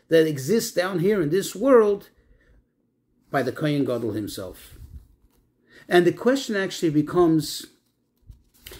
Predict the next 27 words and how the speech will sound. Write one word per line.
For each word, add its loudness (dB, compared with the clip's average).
even 4
stronger -2
when 4
one 4
is 0
familiar 2
with -10
the 2
description 0
of 2
the 0
Mishnah, 2
the -4
description -2
of 0
the -8
Talmud, 0
where 6
it 4
describes 0
that 0
seven 4
days -2
prior 4
to -2
Yom 0
Kippur, -2